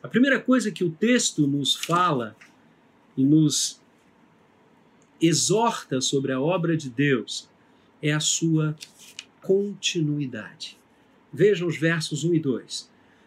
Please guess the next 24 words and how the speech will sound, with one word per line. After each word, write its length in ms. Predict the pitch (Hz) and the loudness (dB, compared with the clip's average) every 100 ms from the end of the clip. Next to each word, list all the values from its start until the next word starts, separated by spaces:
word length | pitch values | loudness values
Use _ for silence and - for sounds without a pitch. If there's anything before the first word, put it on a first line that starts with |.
| - | -4
Sucedeu 480 | 175 160 220 247 277 | 0 2 4 2 2
depois 400 | 233 - 269 - | 0 0 0 2
da 140 | 185 | 2
morte 500 | 156 196 277 254 196 | 2 2 0 -4 -4
de 100 | 156 | -2
Moisés, 540 | 139 117 110 175 196 | -2 -2 0 0 0
servo 400 | - 208 220 180 | -2 0 0 -2
do 80 | 165 | -2
Senhor, 480 | 160 131 127 202 - - - - | -2 -2 2 2 0 -16 -20 -4
que 220 | 196 202 | 2 4
este 400 | 285 285 - 254 | 4 2 0 -2
falou 400 | - 202 202 202 | -2 0 2 2
a 20 | |
Josué, 500 | 170 190 175 135 110 _ _ _ | 0 -2 -2 -4 -6 _ _ _
filho 280 | - - 226 | -6 0 0
de 140 | 180 196 | 0 0
Nun, 240 | 185 160 - _ _ | 2 0 -4 _ _
servo 540 | - - - 226 233 196 | -4 0 2 2 2 -2
de 80 | 185 | -4
Moisés, 680 | 180 135 135 110 107 - _ _ - | -2 -2 -2 -6 -12 -18 _ _ 0
dizendo: 560 | 160 147 180 160 135 - _ _ | 2 4 2 2 0 -6 _ _
"Moisés, 640 | - 147 139 - 190 208 165 | 0 2 2 2 0 2 0
meu 200 | 165 143 | 0 -2
servo, 600 | - 170 180 160 160 | 0 0 0 -2 -4